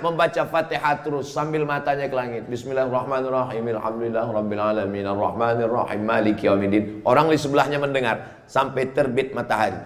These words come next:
Sekarang saya tanya, pernahkah Nabi baca Fatihah tak berhenti dari mulai habis sholat subuh sampai terbit matahari?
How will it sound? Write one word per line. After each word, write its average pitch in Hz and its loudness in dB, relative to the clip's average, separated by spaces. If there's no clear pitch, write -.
Sekarang 131 -2
saya 117 -4
tanya, 107 -2
pernahkah 156 2
Nabi 139 0
baca 131 2
Fatihah 131 0
tak 101 -2
berhenti 127 0
dari 120 2
mulai 120 4
habis 117 0
sholat 117 2
subuh 123 -2
sampai 110 -4
terbit 113 -4
matahari? 107 -4